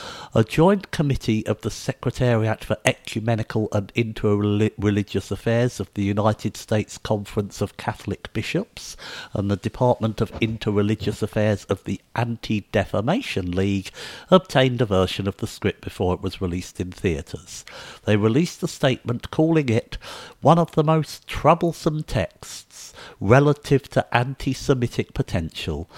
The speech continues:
that any of us had seen in twenty-five years. It must be emphasised that the main storyline presented, Jesus as having been relentlessly pursued by an evil cabal of Jews,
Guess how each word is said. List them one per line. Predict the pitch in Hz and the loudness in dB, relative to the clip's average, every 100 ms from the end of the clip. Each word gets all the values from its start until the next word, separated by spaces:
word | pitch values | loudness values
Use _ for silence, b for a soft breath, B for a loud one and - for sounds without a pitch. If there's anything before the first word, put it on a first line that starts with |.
| B B | B B
that | - 107 | -2 4
any | 156 180 | 4 6
of | 175 143 | 4 4
us | 135 - | 0 0
had | 127 | -2
seen | - - - 113 95 95 - B B | -4 -12 -2 2 2 0 -4 B B
in | 120 104 | -2 0
twenty-five | - 107 98 107 101 98 92 90 | 0 0 0 -2 -2 0 0 0
years. | 92 65 67 - - - B B B | -2 -2 -6 -14 -20 -20 B B B
It | 139 | 2
must | 156 190 - | 2 0 -2
be | 214 - | -6 2
emphasised | 160 156 - 117 - 85 82 - | 2 2 -2 -2 0 0 0 -2
that | - - | -4 -2
the | 107 | 0
main | 135 170 | 0 0
storyline | 160 - 139 127 123 117 110 | -2 2 4 4 4 2 2
presented, | - 104 104 90 - 78 80 B B B | -2 -2 -2 -2 -4 -6 -6 B B B
Jesus | - 135 139 - 131 - | 2 4 4 2 0 0
as | 104 - | -4 -2
having | 120 107 110 107 - | -2 0 -2 -2 0
been | 104 104 | 0 2
relentlessly | 98 98 135 160 - 135 - 131 123 | 2 2 2 2 0 -2 0 -2 2
pursued | 127 110 - 110 107 - | 0 0 2 2 2 2
by | 104 98 | 2 2
an | 98 - | 0 -2
evil | 131 151 - 139 | -2 0 0 -2
cabal | - 127 - 104 101 101 | 0 0 2 2 2 0
of | - | -2
Jews, | - 92 73 69 - - | -2 0 0 -4 -12 -14